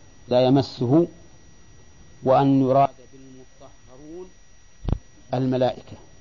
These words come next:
وت-، وتؤيد قولنا سورة، الآيات التي في سورة عبسة.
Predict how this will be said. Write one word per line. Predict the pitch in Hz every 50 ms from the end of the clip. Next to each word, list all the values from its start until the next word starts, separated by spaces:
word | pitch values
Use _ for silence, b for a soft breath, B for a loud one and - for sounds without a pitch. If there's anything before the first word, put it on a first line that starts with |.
| - - - - - - - - - - - - - - - - - - -
وت-، | 127 127 - 131
وتؤيد | 123 127 127 127 123 120 120 120 120 - - - - - - - - - - 131 120 127 139 139 139 135 120
قولنا | 123 - 131 127 127 123 127 135 147 156 - - - - - - - - - - - - - - - - - - - - - - - - - - 107 - -
سورة، | - - 139 139 143 135 135 143 143 - - - - - - - - - - - - - - - - - - - - - - -
الآيات | 123 120 123 127 135 135 135
التي | 135 131 123 135 131
في | 131 131
سورة | 113 - 135 135 131 120 131
عبسة. | 123 117 131 127 117 - - -